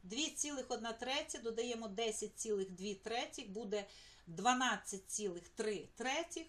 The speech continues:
а це тринадцять цілих. Отже, ми маємо одну цілу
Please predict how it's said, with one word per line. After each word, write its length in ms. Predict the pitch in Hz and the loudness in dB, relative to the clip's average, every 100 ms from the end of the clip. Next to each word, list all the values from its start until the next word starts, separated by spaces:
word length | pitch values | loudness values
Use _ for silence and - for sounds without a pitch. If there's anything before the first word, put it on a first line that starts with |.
| - | -4
а 100 | 185 | -4
це 220 | - 311 | -2 -4
тринадцять 720 | 320 185 196 214 - 214 - | -4 -6 -4 -2 -2 -6 -4
цілих. 420 | - 151 135 135 - - - - - - - - - - - - - - - - - - - - | -4 -4 -8 -10 -16 -20 -20 -20 -20 -20 -20 -20 -20 -20 -20 -20 -20 -20 -20 -20 -20 -20 -20 -6
Отже, 680 | 190 190 190 202 294 370 403 - - - - - - | 2 2 2 0 4 4 4 -2 -14 -20 -20 -20 -10
ми 100 | 208 | -4
маємо 680 | 202 262 302 311 311 302 - | 0 2 2 0 -6 -8 -6
одну 380 | 185 196 185 190 | -2 -2 0 -4
цілу 640 | 170 - 294 320 302 302 | -2 -2 -2 -2 -6 -8